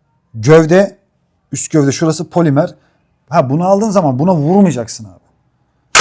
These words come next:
Bir de şekil yapmaya da gerek yok. Bak bazen elim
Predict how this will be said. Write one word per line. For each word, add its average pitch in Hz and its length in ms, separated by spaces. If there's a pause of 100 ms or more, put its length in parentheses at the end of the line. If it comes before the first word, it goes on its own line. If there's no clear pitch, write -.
(240)
Bir 170 60
de 220 140 (300)
şekil 160 340
yapmaya 175 300
da 156 60
gerek 110 200
yok. 107 140
Bak 110 160
bazen 120 300
elim 127 320